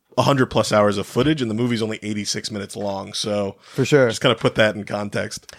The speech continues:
Speaker 2: So can you share, like, are you still a virgin?
Speaker 1: I, I don't think I can. Let's just say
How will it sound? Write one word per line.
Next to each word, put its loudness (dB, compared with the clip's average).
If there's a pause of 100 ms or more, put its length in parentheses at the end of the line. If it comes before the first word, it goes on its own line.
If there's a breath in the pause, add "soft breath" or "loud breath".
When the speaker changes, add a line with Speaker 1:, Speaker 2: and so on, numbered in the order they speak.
(120)
Speaker 2:
So 4
can 2
you 2
share, 6
like, 4 (120)
are 4
you 4
still 0
a 0
virgin? -2 (640 loud breath)
Speaker 1:
I, -4
I -12
don't -12
think -12
I -10
can. -12
Let's -10
just -2
say 2